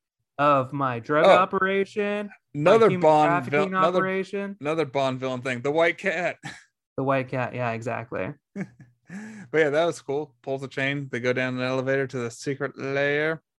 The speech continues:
Speaker 2: Gives him the tour. Now, I guess
Speaker 1: You know, they never, they never tell you what happened to Han's hand. At least I
Speaker 2: Mm-mm.
Speaker 1: don't remember them mentioning it. But I like how he has it in his museum.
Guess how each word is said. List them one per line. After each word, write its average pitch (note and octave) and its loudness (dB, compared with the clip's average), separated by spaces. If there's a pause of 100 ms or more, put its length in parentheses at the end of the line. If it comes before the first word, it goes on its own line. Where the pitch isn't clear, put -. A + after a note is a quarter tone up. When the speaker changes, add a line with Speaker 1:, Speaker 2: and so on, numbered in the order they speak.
(600)
Speaker 2:
Gives B2 -6
him B2+ -6
the A#2+ -6
tour. C3+ -2 (760)
Now, C3 0
I C3 2
guess D#3 0
Speaker 1:
You D#3+ 2
know, F3+ 6
they E3+ 4
never, G#3 4
they D#3+ 2
never F#3 2
tell D3+ -2
you D#3+ -2
what C3 -4
happened B2 -4
to D3+ -6
Han's D3 -2
hand. D#3+ -6 (800)
At D#3 0
least D#3 2
I D#3+ 4
Speaker 2:
Mm-mm. - -
Speaker 1:
don't E3 2
remember C#3+ 2
them C3 -2
mentioning B2+ -4
it. B2 -6
But D#3 4
I D3+ 4
like F3 2
how F#3+ 2
he D#3 -10
has C#3+ 0
it C#3+ -2
in D3 -2
his C#3 -4
museum. C3 -4